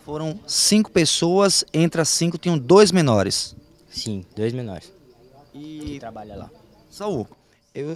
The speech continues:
Speaker 1: eu sei que pra você, assim, passou muita coisa na cabeça. Qual o sentimento? O que foi que passou ali naquele momento em que você tava apanhando e ia ser colocado no carro?
Speaker 2: A tensão, né? Que realmente todas as vezes que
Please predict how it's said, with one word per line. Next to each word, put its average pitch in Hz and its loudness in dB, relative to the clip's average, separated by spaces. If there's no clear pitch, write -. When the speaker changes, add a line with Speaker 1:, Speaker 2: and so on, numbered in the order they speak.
Speaker 1:
eu 160 -6
sei 190 -6
que 180 -20
pra 185 -4
você, 170 -6
assim, 151 -8
passou 156 -10
muita 160 -6
coisa 147 -4
na 139 -6
cabeça. 143 -6
Qual 196 -10
o 190 -10
sentimento? 170 -4
O - -20
que - -20
foi 240 -2
que - -20
passou 202 -4
ali 165 -4
naquele 156 -8
momento 139 -6
em 143 -20
que 156 -14
você 147 -8
tava 139 -2
apanhando 151 -2
e 143 -4
ia 151 -2
ser 156 -6
colocado 147 -4
no 139 -8
carro? 104 -4
Speaker 2:
A 110 -6
tensão, 220 -4
né? 196 -2
Que - -8
realmente 156 0
todas 156 0
as 147 -6
vezes 143 -4
que 143 -4